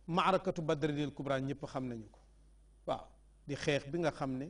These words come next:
moo njëkk a am ci lislaam. Yéefar yi matoon nañ junneeg lu tegu. Jullit ñi ñetti téeméer ak lu tegu. Te xam ngeen ne booba yéefar yi ñoo amee alal yi.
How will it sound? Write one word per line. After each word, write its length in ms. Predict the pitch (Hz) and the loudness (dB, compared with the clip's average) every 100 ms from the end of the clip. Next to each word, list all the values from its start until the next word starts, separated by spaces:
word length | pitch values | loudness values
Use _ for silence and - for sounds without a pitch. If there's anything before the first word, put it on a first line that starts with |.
| 117 | -8
moo 180 | 135 139 | -8 -6
njëkk 240 | 135 131 - | -6 -8 -8
a 40 | |
am 140 | 175 - | -8 -6
ci 100 | 147 | -6
lislaam. 340 | 127 - 107 - - - - - - - - - - - - - - - - - - - - - | -6 -8 -14 -18 -20 -20 -20 -20 -20 -20 -20 -20 -20 -20 -20 -20 -20 -20 -20 -20 -20 -20 -14 -2
Yéefar 400 | 135 143 143 135 | 2 2 2 0
yi 60 | |
matoon 320 | 135 135 135 135 | 0 -2 -2 -4
nañ 120 | 131 117 | -4 -6
junneeg 340 | 135 139 135 127 | -6 -4 -4 -6
lu 100 | 120 | -8
tegu. 240 | - - - - - - - - - - - - - - - 127 | -12 -16 -20 -20 -20 -20 -20 -20 -20 -20 -20 -20 -20 -20 -18 -6
Jullit 260 | 131 139 135 | -4 -2 -2
ñi 140 | 135 135 | -2 -2
ñetti 300 | 135 135 135 | -4 -6 -6
téeméer 360 | 143 131 127 | -4 -2 -2
ak 60 | 127 | -4
lu 120 | 127 | -6
tegu. 260 | - 110 98 - - - - - - - - - | -6 -8 -10 -20 -20 -20 -20 -20 -20 -20 -20 -12
Te 80 | 139 | -8
xam 220 | - 131 | -4 -2
ngeen 180 | 131 151 | 0 0
ne 60 | 180 | 0
booba 240 | 131 127 | -2 -2
yéefar 360 | 131 139 139 147 | -2 -2 0 -2
yi 60 | 151 | -2
ñoo 180 | 139 | -2
amee 220 | 147 180 208 | -2 -4 0
alal 280 | 185 151 | 2 2
yi. 120 | 123 | -2